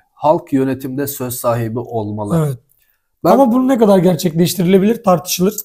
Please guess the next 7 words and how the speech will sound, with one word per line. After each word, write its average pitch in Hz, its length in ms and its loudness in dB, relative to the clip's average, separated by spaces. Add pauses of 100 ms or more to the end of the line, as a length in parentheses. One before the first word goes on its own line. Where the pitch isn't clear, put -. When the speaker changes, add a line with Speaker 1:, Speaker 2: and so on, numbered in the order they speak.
Speaker 2:
Göreceğiz. 185 480 4
Speaker 1:
Tartışılır, 147 300 2
tartışılır. 165 680 0
Yani 165 300 2
Speaker 2:
Evet. 151 100 0
Speaker 1:
bu 165 300 4 (180)
ortak 156 400 2